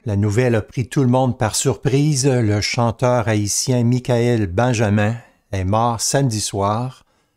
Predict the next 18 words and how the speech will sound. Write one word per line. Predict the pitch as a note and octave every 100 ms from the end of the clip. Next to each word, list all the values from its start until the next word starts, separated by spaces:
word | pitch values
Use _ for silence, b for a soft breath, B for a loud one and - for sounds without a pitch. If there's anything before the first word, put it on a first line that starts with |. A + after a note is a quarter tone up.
| -
alors | A#2 E3
qu'il | E3 C3+
donnait | B2 C3
un | E3 G2+
concert | B2 A2 - D#3 F#3+ A#2
à | G2
Paris. | - F3 D#3 A#2 - _ _ _ _ _ _ _ _ b b b b
Une | D3+ F#3+
seconde, | - G3 F3 C#3
il | C3 B2+
était | A#2+ C3+ G#2+
debout, | C3 G3 D3+ D3 G#2+
dansait, | F#2+ F#3+ F3+ - C3 F#2
chantait, | - G3+ F#3+ - B2
se | G2+ -
réjouissait | G#2+ G2+ G3 E3 D3 C#3 - C3+
et | A2+ D3+
entraînait | E3+ E3 - C#3 C3 C3+ B2+ E2+